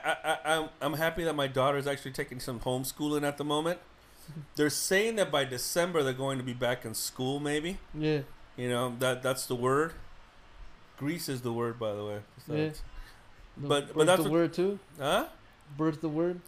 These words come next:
Speaker 1: Yeah, and, and, you know, word by the Beatles, you know, 'cause love is the word.
Speaker 2: <laughs>
Speaker 1: <laughs> Um, they're saying that by December. I mean, right now we're doing this whole thing with the, with the whole, um, you know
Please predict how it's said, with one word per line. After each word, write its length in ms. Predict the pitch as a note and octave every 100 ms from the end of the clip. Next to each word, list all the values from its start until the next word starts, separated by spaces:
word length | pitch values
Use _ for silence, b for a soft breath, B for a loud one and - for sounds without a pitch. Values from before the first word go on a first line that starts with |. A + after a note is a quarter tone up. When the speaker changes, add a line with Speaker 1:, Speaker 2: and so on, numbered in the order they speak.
| -
Speaker 1:
Yeah, 100 | F#3+
and, 260 | D#3+ D3+
and, 180 | D3 C#3+
you 60 | D#3
know, 200 | C3+ C3 B B B -
word 400 | C#3 D#3 E3 D#3 D3+
by 120 | C#3
the 80 | C3+
Beatles, 380 | C#3 D#3+ C3+ B2+
you 80 |
know, 80 | B2+
'cause 200 | A#2+ B2
love 260 | B2+ C#3 C3+
is 120 | B2+
the 100 | A#2+
word. 580 | A#2 C3+ A#2 D#3+ D#3+ C#3 E3+
Speaker 2:
<laughs> 280 | E3 C#3+ -
Speaker 1:
<laughs> 400 | - - - -
Um, 300 | F3+ F#3+ F#3 E3 - - - -
they're 200 | E3 F3
saying 240 | A#3+ C4+
that 100 | B3
by 140 | G#3+
December. 640 | E3+ D3+ - E3 F3+ A3 - B B B
I 60 | E3+
mean, 100 | F3
right 180 | G3 F#3
now 200 | F#3+ G3+
we're 80 | F#3
doing 220 | F#3 F3+
this 120 | E3
whole 160 | F3 E3
thing 180 | E3 E3
with 180 | D#3+
the, 140 | E3 D3
with 180 | C#3+ C#3
the 140 | C3
whole, 340 | D3+ C#3+ D3
um, 440 | C#3+ C3 A#2 A2 G#2+ A2 C3
you 100 | B2
know 280 | G#2+ G2